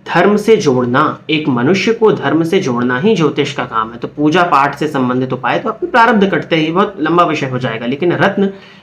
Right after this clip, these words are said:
इसको आपके लिए इतना लंबा बोला क्योंकि सभी के लिए है। रत्न पहनने से कभी भी जिंदगी नहीं बदलती। हाँ, परेशानियां अगर सौ हैं तो नब्बे या पचासी जरूर हो सकती हैं।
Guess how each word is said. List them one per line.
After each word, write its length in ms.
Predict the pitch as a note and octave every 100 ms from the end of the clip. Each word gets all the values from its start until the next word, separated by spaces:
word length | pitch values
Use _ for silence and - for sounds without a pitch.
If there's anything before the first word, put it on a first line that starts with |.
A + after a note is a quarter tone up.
| -
इसको 280 | C3+ E3+ -
आपके 320 | C#3+ E3 G3+
लिए 140 | F#3+ F#3
इतना 160 | F#3+
लंबा 220 | F3 E3+
बोला 240 | E3 E3 F#3+
क्योंकि 300 | F#3+ F#3+ G3
सभी 340 | - F3 G#3
के 100 | F#3+
लिए 320 | D3 B2 A2+ A2+
है। 120 | A2+ - - - -
रत्न 380 | B2+ D#3+ G3 B3
पहनने 400 | A3 G#3 G#3 G#3+
से 140 | G#3
कभी 220 | F#3+ G3
भी 140 | F#3+ G#3
जिंदगी 580 | - C#3 D#3 E3+ F3+ E3+
नहीं 180 | C3+
बदलती। 480 | B2 A#2 A#2 - F3
हाँ, 380 | D3 C3 B2+ - - - _ _ _
परेशानियां 640 | C#3+ D#3+ E3+ F#3 F3 G#3 A#3 A3+ - _ _ -
अगर 180 | F3 G#3
सौ 300 | G3+ G#3 G3+
हैं 160 | G#3+ A3
तो 120 | G3
नब्बे 540 | C#3+ B2+ C3 F#3 A3+ F3
या 80 |
पचासी 500 | E3+ D3 D#3+ C#3 F#3
जरूर 300 | C#3+ A#2+ A#2
हो 100 | C3+
सकती 340 | D3+ D3+ - D#3
हैं। 300 | F#3+ F#3+